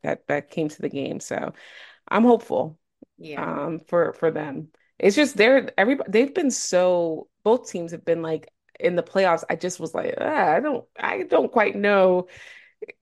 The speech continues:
Speaker 1: you know, if things
Speaker 2: And
Speaker 1: were a
Speaker 2: I
Speaker 1: little
Speaker 2: don't like the
Speaker 1: different."
Speaker 2: so-called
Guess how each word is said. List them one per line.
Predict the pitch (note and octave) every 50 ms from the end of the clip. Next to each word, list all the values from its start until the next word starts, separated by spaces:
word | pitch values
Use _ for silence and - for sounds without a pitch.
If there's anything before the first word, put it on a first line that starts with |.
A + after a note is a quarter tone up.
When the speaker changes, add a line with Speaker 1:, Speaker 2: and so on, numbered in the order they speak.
| _ - A#3 A3 _
Speaker 1:
you | - A3+ A#3+ B3+
know, | A#3+ A#3+ A#3 A3+ A3+ A#3 A#3+ A#3
if | A3 G3+ G#3
things | - A3 A3+ B3 B3
Speaker 2:
And |
Speaker 1:
were | C4+ A#3+
a |
Speaker 2:
I | A#3+
Speaker 1:
little | D#4 E4 F4+
Speaker 2:
don't | F#4 E4+
like | E4 D#4 C#4 B3+
the | -
Speaker 1:
different." | - A3+ -
Speaker 2:
so-called | - - B3 B3 A#3+ - C4+ A#3+ G#3 -